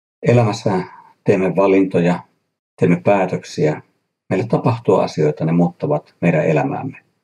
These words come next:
vaikuttavat siihen, keitä me olemme. Mutta kaikista suurin asia, mikä ihmisen elämässä voi tapahtua muutoksena, muutoksen kautta, on se,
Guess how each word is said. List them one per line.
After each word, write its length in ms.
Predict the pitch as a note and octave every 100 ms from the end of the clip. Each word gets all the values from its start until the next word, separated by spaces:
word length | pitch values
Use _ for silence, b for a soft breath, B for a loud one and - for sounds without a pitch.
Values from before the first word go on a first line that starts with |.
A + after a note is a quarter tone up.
| _
vaikuttavat 480 | G#2 G#2 F2+ - F2
siihen, 400 | - E2+ - -
keitä 260 | - - D2+
me 140 | -
olemme. 300 | C#3 C3+ - _ _ _ _ _ _ -
Mutta 220 | A#2+ A#2+
kaikista 520 | D3 F3+ F3 C3 -
suurin 480 | - B2 G2 F2+ D#2+
asia, 320 | F2 F2 D#2
mikä 480 | D2+ - D2+ - - _
ihmisen 380 | - F2+ E2 E2+
elämässä 640 | F2 D#2 D2 - - D2 - - _ _ -
voi 120 | F2
tapahtua 720 | - - D#2 - - C#2+ D2+ -
muutoksena, 600 | F2+ D#2 - - B1 - - _ _ _ _ _ -
muutoksen 440 | G2+ E2+ - D#2+
kautta, 460 | - C#2+ - - - - _ b b b -
on 180 | F2+ F2
se, 320 | - F2